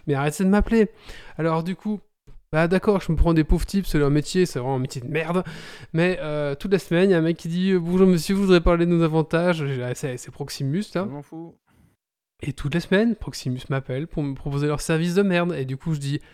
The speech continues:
Speaker 1: Monsieur, ça m'intéresse pas, j'ai déjà signalé que je ne voulais plus être rappelé par votre compagnie. Passez-moi votre, euh, responsable de plateau. » Et là, vide, et ça raccroche.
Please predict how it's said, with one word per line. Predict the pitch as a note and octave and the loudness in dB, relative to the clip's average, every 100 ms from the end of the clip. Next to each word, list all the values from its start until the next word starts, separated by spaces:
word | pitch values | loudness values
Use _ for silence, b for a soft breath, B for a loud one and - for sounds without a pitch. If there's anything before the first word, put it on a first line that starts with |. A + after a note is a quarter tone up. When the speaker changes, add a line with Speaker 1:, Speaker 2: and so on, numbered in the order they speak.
| B B B | B B B
Speaker 1:
Monsieur, | D3 - - | -6 -4 -4
ça | D#3+ | -2
m'intéresse | D3 C#3+ C3+ - | -2 -2 -4 -4
pas, | C#3 C#3 | -2 -2
j'ai | C3+ C#3 | -4 -4
déjà | C3+ | -4
signalé | - E3+ D#3+ E3 | -2 0 0 2
que | E3 | 0
je | |
ne | D#3 | -2
voulais | D3 D3 | 0 -2
plus | G3 | -4
être | F3+ | -2
rappelé | D#3+ E3 E3+ | -2 0 0
par | D3+ | 0
votre | C3+ - | -2 -2
compagnie. | C3+ B2 C3+ A3 D4 B B B B B | -4 0 6 6 6 B B B B B
Passez-moi | G3+ F#3 F#3+ F3+ | -2 2 4 4
votre, | E3 D#3+ - | 2 -2 -2
euh, | C#3 C3+ C#3 | -2 0 -2
responsable | D#3 - - D3 | -4 -4 -2 -2
de | C#3 | -2
plateau. » | C3 B2 D3+ F#3 - | -4 -2 -2 -2 -2
Et | |
là, | D3 D3+ - _ _ _ _ _ _ _ | -2 -2 -4 _ _ _ _ _ _ _
vide, | C3+ E3 E3+ - _ - | -6 -6 -8 -14 _ -8
et | A#3+ | 0
ça | A3+ | 2
raccroche. | F#3+ - C#3 - | 2 0 -2 -4